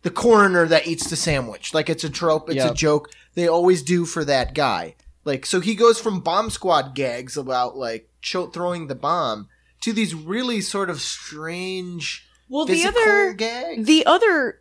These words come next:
Speaker 3: aspect of it is that something that we haven't mentioned yet about the bomber is that this guy is almost putting you on edge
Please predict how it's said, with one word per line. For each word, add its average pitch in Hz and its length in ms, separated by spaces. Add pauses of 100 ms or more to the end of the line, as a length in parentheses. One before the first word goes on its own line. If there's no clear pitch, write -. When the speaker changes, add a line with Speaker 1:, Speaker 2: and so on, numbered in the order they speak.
Speaker 3:
aspect 277 560
of 202 200
it 185 220
is 202 140
that 214 380
something 311 260
that 233 100
we 208 100
haven't 247 380
mentioned 220 360
yet 190 240
about 190 440
the 208 80
bomber 233 500
is - 220
that 226 260
this 233 180
guy 233 560 (800)
is 254 260
almost 269 640
putting 285 380
you 240 220
on 202 420
edge 190 840